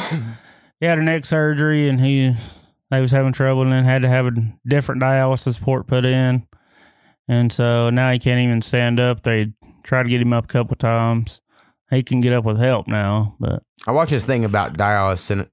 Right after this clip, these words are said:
Speaker 2: dialysis centers and how they're like the next,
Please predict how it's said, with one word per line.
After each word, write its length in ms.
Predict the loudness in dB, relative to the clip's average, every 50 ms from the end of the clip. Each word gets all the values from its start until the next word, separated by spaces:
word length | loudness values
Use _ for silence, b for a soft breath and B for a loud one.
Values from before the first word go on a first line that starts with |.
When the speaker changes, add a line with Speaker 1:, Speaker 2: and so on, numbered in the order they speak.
| _
Speaker 2:
dialysis 1000 | -12 -6 -2 -2 0 0 -2 -2 -2 -2 -2 -2 -2 -4 -4 -4 -4 -4 -4 -4 -6 -8
centers 640 | -8 -4 -2 -2 -2 -2 -2 -2 -2 -2 -4 -6 -10 B B B B B B B B B -4
and 140 | -2 0 0
how 160 | 0 0 0
they're 120 | 0 0
like 300 | 0 0 0 -2 -2 -4
the 320 | -4 -2 -2 0 0 0 -2
next, 580 | -2 -2 -2 -2 -4 -4 -6 -8 -8 -10 -12